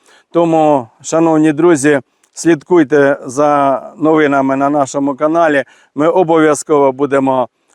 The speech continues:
знімати відео про озимий ріпак.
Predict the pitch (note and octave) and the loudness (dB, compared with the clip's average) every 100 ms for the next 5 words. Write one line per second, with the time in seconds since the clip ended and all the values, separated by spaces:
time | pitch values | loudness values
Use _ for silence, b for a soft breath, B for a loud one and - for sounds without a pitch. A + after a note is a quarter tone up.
0 | - B2 D#3 D3 C#3 B2 D3 D3 B2 A#2+ | -10 -2 2 2 2 0 0 0 2 0
1 | A2+ D3+ D3+ B2+ D3+ D#3 C3 C#3 B2 B2 | 0 2 2 2 2 0 2 -2 -2 -6
2 | B2 D3+ E3 - F3+ E3+ - | -2 2 2 2 0 0 -2